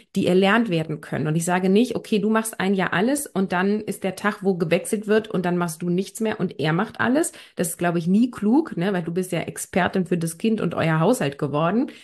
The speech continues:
Ähm, aber man kann ja daran arbeiten. Und da erlebe ich so viele Frauen, die genau wie du sagst, so nach dem Motto, „Nee, das, also der hat ja seinen Job und bei dem ist wichtig und da klappt es nicht.“ Und dann,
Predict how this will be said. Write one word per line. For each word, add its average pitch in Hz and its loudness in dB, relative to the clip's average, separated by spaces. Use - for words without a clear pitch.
Ähm, 180 2
aber 190 2
man 175 -2
kann 247 0
ja 247 0
daran 196 -2
arbeiten. 165 -2
Und 175 -4
da 226 0
erlebe 247 0
ich 233 -4
so 240 -2
viele 247 -2
Frauen, 208 0
die 185 -2
genau 196 2
wie 311 2
du 254 -2
sagst, 185 -2
so 208 -2
nach 196 2
dem 196 -2
Motto, 190 -2
„Nee, 190 2
das, 190 -4
also 170 -8
der 180 -2
hat 196 -2
ja 185 0
seinen 175 0
Job 180 -2
und 165 -2
bei 165 0
dem 185 2
ist 180 -2
wichtig 180 -4
und 170 0
da 170 0
klappt 190 -2
es 202 -4
nicht.“ 196 0
Und 190 2
dann, 185 2